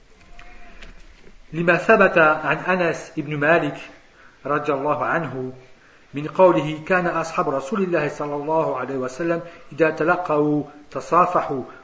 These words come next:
وإذا قدموا من سفر تعانقوا." Donc, رواه الطبراني في الأوسط، وقال الهيثمي في المجمع: "رجاله رجال صحيح." Donc ici, dans un hadith où les, la chaîne de transmission est bonne,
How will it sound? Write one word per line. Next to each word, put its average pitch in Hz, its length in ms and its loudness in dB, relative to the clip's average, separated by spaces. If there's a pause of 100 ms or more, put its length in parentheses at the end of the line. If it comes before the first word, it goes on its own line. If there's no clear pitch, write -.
(100)
وإذا 139 220 -2
قدموا 180 440 0
من 160 120 -4
سفر 175 500 -2
تعانقوا." 151 600 -2 (2000)
Donc, 127 120 -12
رواه 156 360 4
الطبراني 156 640 0 (340)
في - 100 -18
الأوسط، 147 560 -2
وقال 147 320 -2
الهيثمي 156 720 -4 (320)
في - 80 -18
المجمع: 156 540 -2 (100)
"رجاله 139 520 -2
رجال 139 380 -4 (240)
صحيح." - 400 -6 (2250)
Donc 156 160 -2
ici, 175 220 0
dans 175 180 -2
un 170 140 0 (220)
hadith 196 300 2
où 160 200 0
les, 143 200 0
la 143 140 -4
chaîne 170 180 -4
de 156 80 -4
transmission 156 540 -6
est 127 60 -4
bonne, 208 320 2